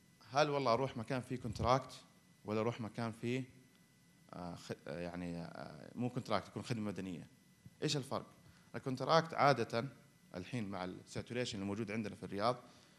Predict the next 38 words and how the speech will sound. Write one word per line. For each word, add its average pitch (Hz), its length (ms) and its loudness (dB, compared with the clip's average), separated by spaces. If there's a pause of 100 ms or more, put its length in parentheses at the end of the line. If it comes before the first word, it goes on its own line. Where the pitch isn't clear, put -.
(520)
يقول 139 220 -2
لك: 123 140 -2
"بعد 131 140 6
ما 131 80 2
تخلص 139 320 -4
البروجرام 123 500 -2 (220)
سنة 139 320 -4
ونقول 127 200 -4
لك 113 100 -6
مع 107 80 -6
السلامة". 85 420 -4 (760)
إلا 147 160 4
إذا 135 100 2
أنت 127 160 -2
مثلا 120 420 -2
تخصص - 300 -6
ما 110 120 -2
عندهم 113 360 -4
ك-، - 240 -18 (440)
مجموعة 98 320 -6
من 92 120 -4
الناس، 101 420 -4 (600)
فيقول 95 760 0
لك: 117 80 -6
"تقعد 90 220 -4
معنا". 82 300 -6 (800)
لكن 107 380 0 (160)
غالبا 147 640 8 (360)
هذا 110 140 2
الحين 110 180 -4
قاعد 104 200 -2
نيو 104 240 -2
ترند 147 340 -6
إنه 110 120 -4
يقول 110 160 -6
لك: 117 100 -10
"مع 95 80 -6
السلامة". - 520 -10